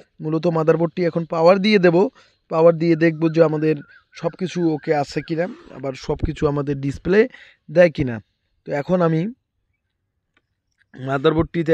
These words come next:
এখন আমি দেখব যে একবার মাদারবোর্ডে পাওয়ার আসতো এবং বন্ধ হয়ে যায়, পাওয়ার আসে বন্ধ হয়ে যায়, এই ধরনের সমস্যা এখন আমার সলভ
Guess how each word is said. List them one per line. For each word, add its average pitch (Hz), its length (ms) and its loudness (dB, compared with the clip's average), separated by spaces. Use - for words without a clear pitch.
এখন 156 220 -6
আমি 147 100 -2
দেখব 139 200 2
যে 151 80 4
একবার 151 280 4
মাদারবোর্ডে 151 400 2
পাওয়ার 147 260 6
আসতো - 220 0
এবং 147 120 0
বন্ধ 139 200 0
হয়ে 143 180 8
যায়, 143 160 6
পাওয়ার 135 280 2
আসে 151 220 -2
বন্ধ 135 220 0
হয়ে 139 160 6
যায়, 170 120 0
এই 160 120 0
ধরনের 160 400 4
সমস্যা 151 300 2
এখন 156 220 4
আমার 151 180 4
সলভ 160 240 4